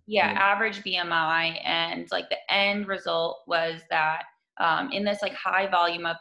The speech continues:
Speaker 1: participants, that, uh, artificial sweeteners did not cause any, uh, real changes in the gut health. Um, artificial sweeteners ended up in the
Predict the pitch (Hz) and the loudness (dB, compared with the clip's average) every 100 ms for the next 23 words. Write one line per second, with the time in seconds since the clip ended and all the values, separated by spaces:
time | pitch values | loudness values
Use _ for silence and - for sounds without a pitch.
0 | - 165 220 214 208 220 208 208 - 196 | -8 -8 -10 -14 -10 -8 -6 -8 -4 -2
1 | 175 - - _ _ _ _ _ - 175 | 0 -4 -10 _ _ _ _ _ 0 2
2 | 165 - 208 220 208 202 - - 180 - | 2 2 0 0 -8 -8 -6 -4 -6 -6
3 | 190 175 - 180 175 - 214 196 175 185 | -6 -6 0 0 0 -4 -2 -4 -6 -12
4 | _ _ _ _ - 180 175 165 165 - | _ _ _ _ -2 4 6 6 2 0
5 | 190 185 - 190 180 165 - 165 165 - | 0 0 -2 -6 -6 -8 -4 -6 -6 -2
6 | - - 196 202 202 _ _ 185 165 160 | -2 2 4 4 0 _ _ -2 0 0
7 | 170 170 170 - 185 180 180 - - - | -2 -4 -6 -2 -2 -2 -8 -8 -10 -8
8 | 180 170 170 - _ _ - 233 226 208 | -6 -8 -12 -20 _ _ -2 0 2 2
9 | 185 - - 185 180 170 170 170 165 - | 2 -2 -2 0 0 -4 -8 -8 -10 -8
10 | - | -8